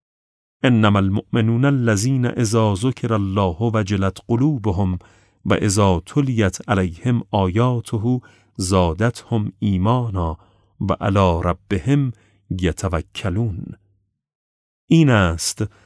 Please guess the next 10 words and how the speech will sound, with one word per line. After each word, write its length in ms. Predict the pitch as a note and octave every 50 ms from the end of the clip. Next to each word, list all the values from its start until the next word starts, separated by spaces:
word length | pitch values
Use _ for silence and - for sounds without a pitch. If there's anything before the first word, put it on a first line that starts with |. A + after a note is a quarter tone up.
| _ _ _ -
و 120 | - G#2
غیر 300 | F2 G2 G#2 G2+ F#2+ G2+
از 120 | G2+ F#2+ G2+
این 180 | A2+ A2 A2
نیست 400 | A#2+ C#3 D3 C#3+ A#2+ G#2 - -
که 80 | - -
مؤمنین 560 | G2 F#2+ - - - A2+ A2 B2 C#3 C3+ A#2+
کسانی 500 | - - A#2+ A2 - C3 C3 C3 C3 B2
میباشند 600 | A2+ A2 G#2 G2 G2+ F#2+ - - G#2+ G2 F#2 E2+
که 220 | - - G#2 G2